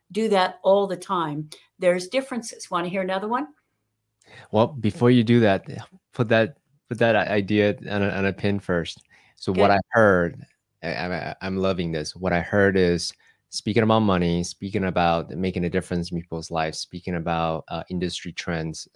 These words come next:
Speaker 2: Uh, these are, um, things that decision makers all care about. Basically, you can cast a w-,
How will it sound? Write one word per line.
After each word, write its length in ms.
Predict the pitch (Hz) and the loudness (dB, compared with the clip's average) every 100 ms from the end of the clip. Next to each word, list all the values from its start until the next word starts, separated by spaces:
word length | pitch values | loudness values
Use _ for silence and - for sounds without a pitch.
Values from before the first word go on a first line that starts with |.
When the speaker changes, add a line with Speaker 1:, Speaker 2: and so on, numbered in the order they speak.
| - | -12
Speaker 2:
Uh, 140 | 85 82 | -8 -6
these 260 | 113 131 120 | 0 2 4
are, 380 | 107 101 82 - _ | 6 6 2 -4 _
um, 400 | - 92 87 76 139 - _ _ _ - | -2 0 -2 -4 -12 -20 _ _ _ -6
things 380 | - 117 107 92 | 0 0 0 -2
that 240 | 90 - | -4 -4
decision 560 | 95 - 107 95 95 87 | -8 -6 -6 -4 -4 -4
makers 600 | 85 85 87 82 - - _ _ | -4 -6 -6 -6 -10 -16 _ _
all 160 | 90 87 | -8 -6
care 220 | - 101 | -4 -2
about. 460 | 85 78 65 78 92 | -2 -2 -4 -10 -4
Basically, 600 | 101 113 101 92 78 - _ _ 98 | -4 -2 -4 -4 -6 -12 _ _ -10
you 180 | 98 95 | -6 -4
can 220 | 101 85 | -4 -4
cast 460 | - 95 92 - 80 | -6 -6 -6 -6 -10
a 20 | |
w-, 260 | 80 87 | -12 -12